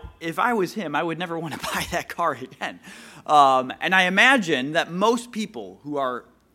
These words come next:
a-, at all aware of that issue are not gonna buy that car. It's, it's been rejected. It's despised. No one, no one wants it. That model could basically go to the trash.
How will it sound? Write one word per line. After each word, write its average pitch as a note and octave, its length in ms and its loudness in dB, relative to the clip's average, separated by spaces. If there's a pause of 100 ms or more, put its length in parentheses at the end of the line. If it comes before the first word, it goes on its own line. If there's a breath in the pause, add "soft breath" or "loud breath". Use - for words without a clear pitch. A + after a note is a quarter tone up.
a-, C3+ 180 -6
at C#3+ 160 -2
all F#3 420 6
aware C#3+ 280 0
of A2+ 80 -8
that A2 160 -8
issue G2 440 -14
are A#2+ 140 -10
not D3 500 -2
gonna B2 140 -6
buy G#2 200 -6
that F2 200 -16
car. - 300 -16 (1200)
It's, - 320 -16
it's C#3+ 160 -16
been F3 180 -8
rejected. A3 560 -4
It's - 300 -16
despised. C#3+ 640 -4
No D#3 80 -10
one, F#3 160 -10
no G3 80 -8
one G3 180 -6
wants G3 400 0
it. - 140 -12 (1000)
That D#3+ 200 -6
model G3 580 0 (240 loud breath)
could D#3 100 -10
basically G3+ 340 -4
go F3+ 140 -2
to E3 100 -6
the D3+ 100 -12
trash. - 540 -12